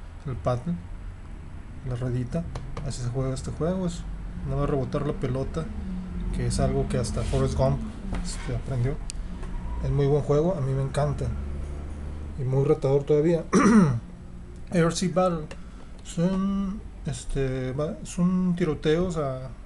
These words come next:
varias cosas. Es a, ¿cómo se llaman? A barcos, a globos, eh, tiro al blanco, también le tiras a, este, a patos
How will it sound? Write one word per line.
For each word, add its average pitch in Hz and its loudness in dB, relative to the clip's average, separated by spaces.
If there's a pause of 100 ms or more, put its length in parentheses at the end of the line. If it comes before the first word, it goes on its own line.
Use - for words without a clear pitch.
(340)
varias 143 0
cosas. 151 -2 (720)
Es 131 -4
a, 131 -4 (360)
¿cómo 123 -8
se - -12
llaman? 123 -2 (380)
A 127 0
barcos, 135 0 (480)
a 120 0
globos, 135 2 (680)
eh, 127 0
tiro 135 2
al 139 2
blanco, 131 0
también 131 -2
le 147 -2
tiras 135 -2
a, 117 -4 (340)
este, 120 -6 (1120)
a 123 -2
patos 139 0